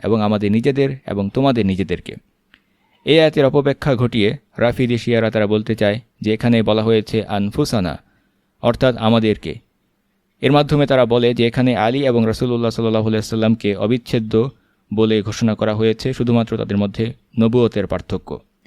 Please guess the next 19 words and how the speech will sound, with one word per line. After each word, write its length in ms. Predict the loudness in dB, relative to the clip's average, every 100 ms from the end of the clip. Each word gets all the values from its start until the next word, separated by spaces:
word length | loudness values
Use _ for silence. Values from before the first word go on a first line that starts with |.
| _ _ _ _ _ _ _
তারা 220 | -2 0 2
এই 180 | 2
আয়াতকে 440 | 4 2 0 -4 0
ব্যবহার 360 | 0 2 0
করে 300 | 0 0 0 -4 _ -6
আলী 220 | -2 0
রাদিয়াল্লাহু 480 | 0 2 0 2 2
আনহুর 380 | 2 2 0 -2 _ _
খিলাফত 480 | 0 0 0 -4 -2
এবং 260 | -2 -2
ইমামতের 540 | -2 0 2 2 0 -4
পক্ষে 500 | -2 -6 -2 -2 -2 _ _ _
দলিল 300 | 0 2 0
প্রদান 300 | 0 0 -2
করে। 260 | -4 -8 -8 _ _ _ _
অথচ 260 | -2 0 2
আমরা 200 | 2 2
দেখতে 220 | 0 0
পাই 200 | 0